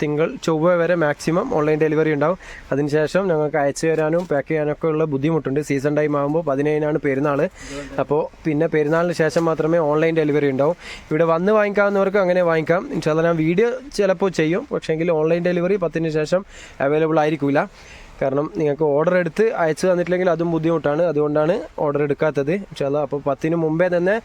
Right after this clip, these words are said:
ഇന്നിടുന്ന വീഡിയോസ് പരമാവധി പെട്ടെന്ന് തന്നെ സ്ക്രീൻഷോട്ട് എടുത്ത് അയച്ചു തരിക. ഫസ്റ്റ് ആരാണോ അയക്കുന്നത് അവർക്ക് മുൻഗണനയുണ്ട്. അതേപോലെ ഓൺലൈൻ പേയ്മെന്റ് ആണ്, പെട്ടെന്ന് ഓൺലൈൻ പേയ്മെന്റ് ചെയ്ത് ഒന്ന് സ്ക്രീൻഷോട്ട് വിട്ട് കഴിഞ്ഞാൽ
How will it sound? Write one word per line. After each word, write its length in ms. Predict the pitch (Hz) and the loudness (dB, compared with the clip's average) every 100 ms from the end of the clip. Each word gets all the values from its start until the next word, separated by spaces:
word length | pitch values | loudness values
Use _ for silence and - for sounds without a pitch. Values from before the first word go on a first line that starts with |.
| - - - | -10 -12 -4
ഇന്നിടുന്ന 320 | 151 156 170 160 | 0 2 2 2
വീഡിയോസ് 420 | 160 165 175 196 226 156 | 2 2 0 0 -2 0
പരമാവധി 480 | 143 151 165 175 185 | 0 2 2 0 0
പെട്ടെന്ന് 320 | 151 170 190 180 | -2 0 0 2
തന്നെ 160 | 185 196 - | 2 -2 -4
സ്ക്രീൻഷോട്ട് 500 | - 160 160 170 165 | -4 -2 0 -2 -2
എടുത്ത് 160 | 160 156 | -2 -2
അയച്ചു 180 | 143 151 | 0 -2
തരിക. 180 | 143 160 - - - - | 0 -2 -4 -12 -18 -2
ഫസ്റ്റ് 260 | 143 - 185 | -2 2 2
ആരാണോ 280 | 180 185 202 175 | 4 2 4 2
അയക്കുന്നത് 380 | 170 180 185 202 | 0 0 2 2
അവർക്ക് 260 | 165 165 170 | 2 0 0
മുൻഗണനയുണ്ട്. 580 | 160 160 175 170 147 160 156 | 2 2 2 2 2 2 2
അതേപോലെ 340 | 147 151 170 - 165 147 | 2 2 0 -2 -2 0
ഓൺലൈൻ 260 | 160 170 160 | 2 2 0
പേയ്മെന്റ് 300 | 156 151 147 | 0 0 0
ആണ്, 100 | 165 196 | 0 -2
പെട്ടെന്ന് 260 | 151 143 151 143 | -4 -2 -2 0
ഓൺലൈൻ 220 | 156 156 160 | 0 2 0
പേയ്മെന്റ് 300 | 156 156 151 | 0 0 0
ചെയ്ത് 160 | 156 226 - - - - - - - | 0 -4 -4 -20 -20 -18 -20 -14 -6
ഒന്ന് 100 | 156 156 | -4 -2
സ്ക്രീൻഷോട്ട് 440 | 160 165 180 175 175 | -2 0 0 2 0
വിട്ട് 120 | 165 180 | 2 2
കഴിഞ്ഞാൽ 260 | 170 196 | 2 2